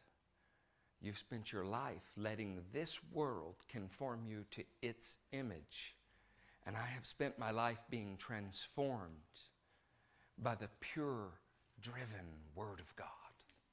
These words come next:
I want you to understand, tabula rasa, blank slate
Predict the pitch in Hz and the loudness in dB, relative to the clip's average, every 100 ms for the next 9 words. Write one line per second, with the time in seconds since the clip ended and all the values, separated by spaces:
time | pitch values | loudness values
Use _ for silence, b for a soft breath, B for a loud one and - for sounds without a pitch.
0 | _ _ _ _ _ _ - - - _ | _ _ _ _ _ _ -20 -20 -20 _
1 | _ - - - _ _ - 117 147 160 | _ -20 -20 -20 _ _ 0 6 8 8
2 | 190 165 151 156 147 - 156 135 110 92 | 6 4 2 2 2 4 4 4 0 -6
3 | 90 _ _ - - - - 147 151 160 | -14 _ _ -20 -20 -10 0 2 8 10
4 | 147 139 147 - - 127 107 - b b | 10 10 10 10 6 6 2 -8 b b
5 | 117 151 170 - - 160 156 - | 6 8 8 8 8 10 8 8